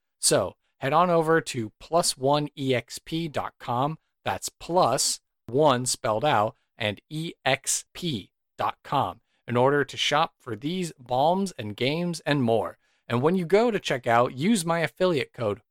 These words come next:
Randolph to save some coin on your purchase and to help support Sidekicks and Side Quests. How else do you think our tavern keeper at the Levitating Platter is gonna keep his silver beard so awesome? Once again, the code is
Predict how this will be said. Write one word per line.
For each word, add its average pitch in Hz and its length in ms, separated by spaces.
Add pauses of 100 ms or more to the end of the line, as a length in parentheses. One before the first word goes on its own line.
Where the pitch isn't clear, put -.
Randolph 110 800
to 131 120
save 156 460
some 143 220
coin 143 400
on 107 100
your 110 120
purchase - 560
and 165 80
to 139 80
help 143 180
support 123 460
Sidekicks 113 500
and 127 100
Side 139 280
Quests. 104 340 (380)
How 170 160
else 349 240
do 135 80
you 123 100
think 123 320
our 110 160
tavern 120 400
keeper 123 320
at 113 100
the 113 80
Levitating 113 540
Platter 117 300
is 104 100
gonna 110 200
keep 127 280
his 113 140
silver 113 340
beard 104 320
so 110 260
awesome? 98 500 (220)
Once 160 220
again, 139 380 (240)
the 117 80
code 139 320
is 113 200